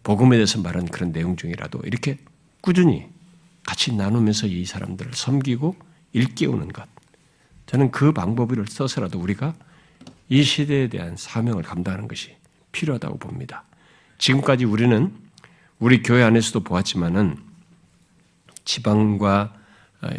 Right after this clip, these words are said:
여타의 지방에서 그리고 해외의 교회 성도들에게서도 또 심지어 목회자들과 선교사들까지, 선교사님들까지도 이 거듭남과 십자가를 읽고 나누고 공부하는 것을 통해서 사람들에게 생긴 변화와 역사를 많이 얘기해 줬어요.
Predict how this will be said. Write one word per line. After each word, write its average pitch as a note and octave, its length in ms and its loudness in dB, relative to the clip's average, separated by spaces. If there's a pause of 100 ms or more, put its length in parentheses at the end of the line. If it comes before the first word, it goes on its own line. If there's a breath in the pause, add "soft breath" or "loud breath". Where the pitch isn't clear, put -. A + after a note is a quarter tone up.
여타의 G2+ 320 2
지방에서 G2 540 0
그리고 F#2 220 -2
해외의 A2+ 2000 0
교회 G2+ 260 6
성도들에게서도 F2 1800 -2 (240 soft breath)
또 F2+ 100 -6
심지어 A#2 400 2
목회자들과 A2 960 2 (200 loud breath)
선교사들까지, - 1000 -2
선교사님들까지도 F#2 960 -2 (760 loud breath)
이 A2 100 2
거듭남과 C3+ 460 8
십자가를 C3 680 2
읽고 A#2+ 420 0
나누고 A2+ 500 6
공부하는 A2 420 2
것을 G2+ 160 -2
통해서 G2+ 340 -4
사람들에게 B2 540 2
생긴 A2+ 340 -2
변화와 F#2+ 460 -2
역사를 F#2 640 -4
많이 A2 480 -2
얘기해 F#2 240 -2
줬어요. - 520 -12